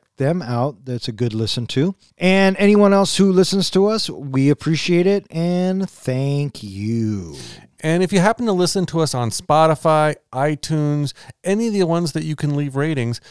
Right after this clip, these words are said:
Speaker 2: we'd love to get a high rating from you and just kinda boost our podcast up there.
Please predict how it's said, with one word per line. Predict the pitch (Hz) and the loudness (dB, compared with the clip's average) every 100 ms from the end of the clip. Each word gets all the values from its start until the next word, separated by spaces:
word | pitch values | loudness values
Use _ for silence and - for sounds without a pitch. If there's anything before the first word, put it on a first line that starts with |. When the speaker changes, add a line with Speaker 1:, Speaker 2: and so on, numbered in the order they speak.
| _ - | _ -14
Speaker 2:
we'd | 120 123 | -12 -4
love | 147 147 | -2 -2
to | 147 | -4
get | 147 | -4
a | 143 | -2
high | 120 143 | -2 -2
rating | 143 143 143 110 | -2 -4 -4 -6
from | 98 98 | -6 -4
you | 98 101 | -4 -4
and | 101 | -6
just | 113 | -8
kinda | - 123 | -6 -6
boost | 101 131 127 - | -4 -6 -6 -6
our | 123 | -8
podcast | 127 127 123 107 107 - | -6 -6 -6 -8 -10 -10
up | 127 - | -14 -12
there. | 123 | -14